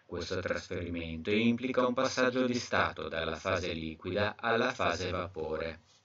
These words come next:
Condensazione. Passaggio dallo stato gassoso a quello liquido.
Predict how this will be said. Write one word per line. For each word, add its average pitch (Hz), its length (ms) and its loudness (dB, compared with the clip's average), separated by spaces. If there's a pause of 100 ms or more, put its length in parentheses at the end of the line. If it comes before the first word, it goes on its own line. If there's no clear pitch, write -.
(1040)
Condensazione. 101 1500 2 (920)
Passaggio 92 680 4
dallo 78 240 -4
stato 78 400 -4
gassoso 85 720 -2
a 135 80 -2
quello 123 280 2
liquido. 80 680 -4